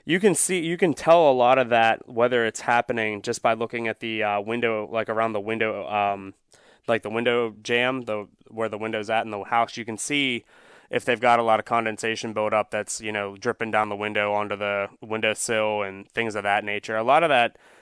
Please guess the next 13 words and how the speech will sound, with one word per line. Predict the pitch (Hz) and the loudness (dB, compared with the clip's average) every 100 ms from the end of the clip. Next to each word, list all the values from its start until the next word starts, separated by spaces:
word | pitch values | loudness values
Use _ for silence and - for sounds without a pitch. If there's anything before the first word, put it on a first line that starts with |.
| _ - | _ -2
you | 123 | 2
know, | 117 110 - _ _ - | 2 0 -6 _ _ -10
those | 120 117 - | -2 -2 -2
questions | - 127 - 113 | 2 2 2 -4
that | 110 | -4
they | 107 | -2
have | 107 107 107 | 2 2 2
or | 107 | 0
things, | 117 113 101 - | -4 -6 -8 -10
concerns | 117 101 120 117 107 | -10 -4 -4 -2 -4
that | 107 | -8
they | 104 | -4
have, | 107 107 98 | -2 -2 -4